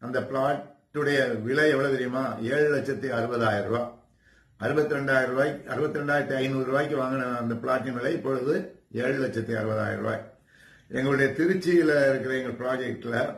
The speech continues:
மொராய் சிட்டி என்கிற அந்த ப்ராஜெக்ட்ல ரெண்டாயிரத்தி பத்துல வெறும் நாலா-, நாலு லட்சத்தி ஐம்பதாயிரம் ரூபாய்க்கு வாங்கி போட்ட அந்த சொத்தின் மதிப்பு இப்பொழுது பத்து வருடங்களில்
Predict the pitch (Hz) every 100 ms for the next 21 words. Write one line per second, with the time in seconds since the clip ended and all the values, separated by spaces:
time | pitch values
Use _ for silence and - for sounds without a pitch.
0 | 101 107 135 139 139 110 127 117 101 117
1 | 120 123 117 117 113 117 131 131 110 110
2 | 113 - - _ _ _ _ _ _ _
3 | 101 127 160 180 160 151 131 - 127 117
4 | - - - _ _ _ _ - 120 160
5 | 175 135 127 143 156 156 156 139 123 127
6 | 165 160 - 151 151 139 131 135 135 127
7 | 120 135 143 151 127 120 139 139 120 113
8 | 123 117 107 - 135 - 160 147 113 123
9 | 143 - 113 120 - - _ _ _ _
10 | _ _ - 131 139 165 156 135 107 -
11 | - _ _ _ _ 127 131 165 147 135
12 | 139 147 143 127